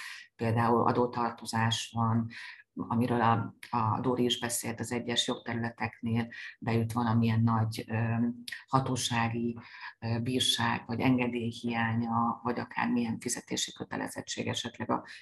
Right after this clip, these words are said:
későbbiekben. És hát most ezt jól elhadartuk, és jól ki is futottunk az időből. De úgy látom, hogy,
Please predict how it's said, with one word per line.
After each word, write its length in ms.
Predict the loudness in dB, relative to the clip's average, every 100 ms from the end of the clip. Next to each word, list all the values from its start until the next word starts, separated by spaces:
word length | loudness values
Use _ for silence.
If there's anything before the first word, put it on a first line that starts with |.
| -12
későbbiekben. 1300 | -4 -4 -2 -4 -2 -2 -2 0 2 2 0 -4 _ _ _ _ _ _ -18 -16 -16 -16 -18 -12
És 140 | -4 -2
hát 120 | 0
most 180 | 0 2
ezt 180 | 2
jól 200 | 6 8
elhadartuk, 720 | 8 6 4 2 0 -2 -4
és 140 | 0 2
jól 220 | 4 2
ki 100 | 0
is 140 | -2
futottunk 560 | -2 -4 -4 -2 -2 -2
az 120 | -2
időből. 800 | -2 2 2 2 2 2 2 -2 _ -20 -18 -16 -16 -16 -18 -20 _ _ _ _ -16
De 120 | 0
úgy 180 | 4 6
látom, 600 | 6 2 4 4 4 2
hogy, 240 | -4 -4